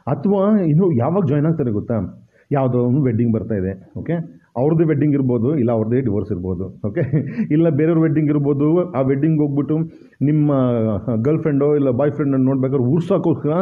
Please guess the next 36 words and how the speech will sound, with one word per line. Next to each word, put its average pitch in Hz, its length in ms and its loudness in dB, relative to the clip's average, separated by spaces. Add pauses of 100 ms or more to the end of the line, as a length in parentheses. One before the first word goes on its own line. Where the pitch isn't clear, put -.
(120)
ನಮ್ಮ 120 220 0
ಬಾಡಿ 143 260 0
ಶೇಪ್ - 300 -4
ಚೆನ್ನಾಗಿರ್ಬೇಕು 143 600 -2
ಅಂದ್ಕೊಂಡು 131 320 0
ಮಾಡ್ತಾರೆ 113 360 0
ಜನಗಳು. 104 400 -2 (720)
ಅದಕ್ಕೋಸ್ಕರ 202 540 0
ಆದ್ರೂ 180 240 2
ಏನ್ 170 140 2
ಮಾಡ್ತಾರೆ, 151 360 2
ಆ, 123 480 -4
ಸ್ವಲ್ಪ 127 220 -2
ಶೇಪ್ 185 280 -2
ಹೋಗೋಣ 131 240 0
ಅಂತ 147 200 0
ಹೋಗ್ತಾರೆ. 113 680 -4 (100)
ಒಂದ್ 165 160 2
ಎರಡು 170 120 2
ದಿವಸ 165 160 0
ಮಾಡ್ತಾರೆ, 147 580 0
"ಇದು 117 120 0
ನಮ್ 123 160 0
ಕೈಲಿ 127 160 -2
ಆಗಲ್ಲ 127 320 0
ಬಿಡು, 113 520 0
ಕ್ಯಾಮ್ರಾ, 156 520 0
ಕ್ಯಾಮ್ರಾ 165 280 0
ಮುಂದೆ 139 220 0
ನಿಂತ್ಕೊಳ್ಳೋದೇ 135 460 0
ಬೇಡ" 113 180 0 (760)
ಅಂದ್ಬಿಟ್ಟು 151 580 2
ಏನ್ 151 160 2
ಮಾಡ್ತಾರೆ, 127 260 0
ಹಂಗೆ 107 220 0
ಬಿಟ್ಬಿಡ್ತಾರೆ. 95 440 -4